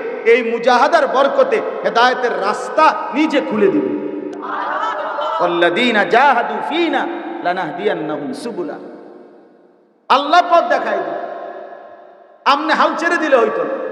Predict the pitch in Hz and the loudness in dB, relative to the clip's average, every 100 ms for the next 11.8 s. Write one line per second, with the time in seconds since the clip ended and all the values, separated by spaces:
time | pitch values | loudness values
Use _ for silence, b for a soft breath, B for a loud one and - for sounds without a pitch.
0 | - 302 339 339 - - - 156 - - | -2 0 0 0 -2 -4 -4 -6 -6 -8
1 | - - - - - - - - - 180 | -12 -14 -16 -18 -18 -20 -20 -14 -8 -4
2 | 240 247 233 220 208 190 170 202 196 - | 0 0 2 0 0 -2 -4 -2 -2 -2
3 | 240 247 214 208 196 175 - - - - | -4 -4 -4 0 0 0 -4 -8 -10 -12
4 | - 226 233 226 202 202 208 262 277 - | -2 2 2 0 0 2 4 4 2 -2
5 | - - - - - - - - - - | -4 -8 -10 -12 -14 -16 -18 -20 -6 0
6 | 226 214 220 220 - 294 285 262 240 202 | 4 4 2 -2 0 2 2 2 0 -2
7 | 214 214 214 202 214 208 214 202 190 185 | -2 -2 -4 -4 -4 -6 -4 -2 0 2
8 | 180 233 330 277 - - - - 254 262 | 4 6 6 4 -2 -4 -6 2 4 4
9 | 240 254 208 226 247 302 302 226 233 208 | 2 2 0 0 0 0 0 2 2 2
10 | - 170 - - - - - 196 254 277 | -2 -4 -4 -8 -10 -12 -4 0 0 2
11 | 311 339 294 233 214 190 - | 0 0 -2 0 2 0 -4